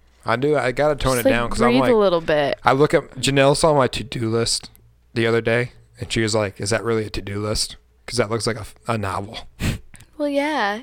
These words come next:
Speaker 2: and that's not a bad thing. That means
Speaker 1: Yeah, I know, but
Speaker 2: you're,
Speaker 1: there's a
Speaker 2: like,
Speaker 1: lot
Speaker 2: driven.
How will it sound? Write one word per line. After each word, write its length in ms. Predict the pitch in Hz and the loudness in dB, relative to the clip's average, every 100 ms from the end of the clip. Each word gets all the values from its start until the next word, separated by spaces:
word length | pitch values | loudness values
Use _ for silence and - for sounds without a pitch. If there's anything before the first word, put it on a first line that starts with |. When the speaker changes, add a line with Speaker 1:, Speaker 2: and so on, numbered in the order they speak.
| - | -6
Speaker 2:
and 100 | 294 | -2
that's 140 | 320 | 0
not 160 | 440 415 | 2 2
a 60 | |
bad 320 | 233 185 165 - | 2 -2 -2 -4
thing. 320 | - 190 233 | -6 -6 -6
That 120 | 247 | -4
means 440 | 247 247 254 - - - - | -4 -6 -8 -12 -16 -20 -4
Speaker 1:
Yeah, 240 | 117 117 | 0 0
I 80 | 117 | 0
know, 220 | 113 110 | -2 -4
but 80 | 104 | 0
Speaker 2:
you're, 80 | 110 | 2
Speaker 1:
there's 100 | 214 | 2
a 60 | 202 | 2
Speaker 2:
like, 100 | 170 | 4
Speaker 1:
lot 260 | 120 127 | 4 4
Speaker 2:
driven. 440 | 131 185 180 165 | 4 2 0 0